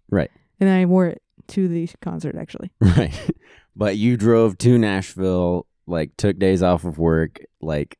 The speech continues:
Speaker 1: barricaded the second show and whatever,
Speaker 2: Through a
Speaker 1: like
Speaker 2: headache and forty degree
Speaker 1: Mm-hmm.
Speaker 2: weather and
Speaker 1: Right.
Speaker 2: eight hours of standing
Speaker 1: Stood
Speaker 2: straight in heels. Yeah.
Speaker 1: S-, yeah. Stood in heels in the cold for three hours.
Speaker 2: And then, yeah, eight, well, I mean, literally, except for one restroom break,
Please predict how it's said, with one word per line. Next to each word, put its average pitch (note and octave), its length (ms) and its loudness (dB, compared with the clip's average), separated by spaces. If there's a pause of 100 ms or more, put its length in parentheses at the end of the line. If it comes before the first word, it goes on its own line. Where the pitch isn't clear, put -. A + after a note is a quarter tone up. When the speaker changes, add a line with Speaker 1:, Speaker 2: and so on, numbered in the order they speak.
(200)
Speaker 1:
barricaded E2+ 760 0
the D#2 60 -8
second D#2+ 380 -4
show D2+ 520 0
and D#2 160 -2
whatever, D2+ 320 0
Speaker 2:
Through F3+ 180 4
a - 20 2
Speaker 1:
like F3 80 0
Speaker 2:
headache E3+ 400 -2
and E3 200 -4
forty F3 260 0
degree E3 180 -2
Speaker 1:
Mm-hmm. E3 100 4
Speaker 2:
weather D#3 340 2
and D3+ 280 -4 (120)
Speaker 1:
Right. F#3+ 220 2
Speaker 2:
eight F#3+ 80 2
hours F#3 380 2
of E3+ 80 -2
standing E3+ 340 -4
Speaker 1:
Stood G2 140 2
Speaker 2:
straight E3+ 180 2
in E3+ 120 -6
heels. D#3+ 500 -4
Yeah. D#3+ 140 -4
Speaker 1:
S-, C#3+ 100 -4 (100)
yeah. D#2 260 0 (120)
Stood G#2+ 280 0
in B2 200 4
heels A2 640 2
in A2+ 240 2
the G#2+ 80 0
cold F2+ 500 0 (300)
for G2 100 -8
three F#2+ 300 -2
hours. D#2+ 560 -4 (160)
Speaker 2:
And F3 160 0
then, E3 100 0
yeah, D3+ 140 -4 (100)
eight, F3+ 280 -2
well, G3 120 -4
I F#3+ 60 0
mean, F3+ 240 0
literally, F#3 520 4 (340)
except F#3+ 220 -6
for F3+ 140 0
one F3 220 0
restroom E3+ 420 0
break, D#3+ 220 -2